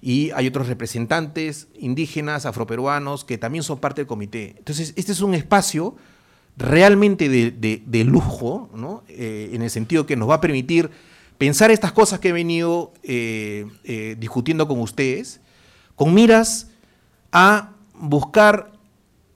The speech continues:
el objetivo final, que es que se tenga una manera adecuada para poder recoger, eh,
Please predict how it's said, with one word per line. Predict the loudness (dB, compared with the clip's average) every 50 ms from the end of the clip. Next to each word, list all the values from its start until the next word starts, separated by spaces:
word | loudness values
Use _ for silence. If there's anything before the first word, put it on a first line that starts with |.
| _ _ _ -8
el | -4 0 2 2
objetivo | 2 2 0 -2 -4 -2 0 2 4 6 8 8 8 8 6 4
final, | -2 -6 -8 -4 -4 -2 0 0 0 -2 -2 -4 -4
que | -4 -2 -2 -2 -2 -4
es | -6 -8 -10 -12 -14 _ _ _
que | -10 -8
se | -8 -8 -4
tenga | 2 4 4 6 4 4 2 0 0
una | 0 -2 -2 -2 -2 -2 -4 -4 -8 -12
manera | -12 -8 -6 -2 0 0 2 2 0 0 -2 -8 -14 -20 -20 _ _ _ _
adecuada | -8 -6 -4 -4 -4 -2 2 4 6 6 6 4 2 0 0 -2 -6 -10 -14 _ _ _ _ _ _ _ _ _ _
para | 0 2 2 2 2 0 -2
poder | 0 0 2 2 2 0 -2 -2 -4 -6 -14 -14
recoger, | -10 -8 -6 -4 -4 -4 -4 -2 -2 -2 -2 -2 -4 -6 -14 _ _ _ _ _ _ _ _ _ _ _ _ _ _ _ -8
eh, | -6 -6 -4 -4 -6 -6 -8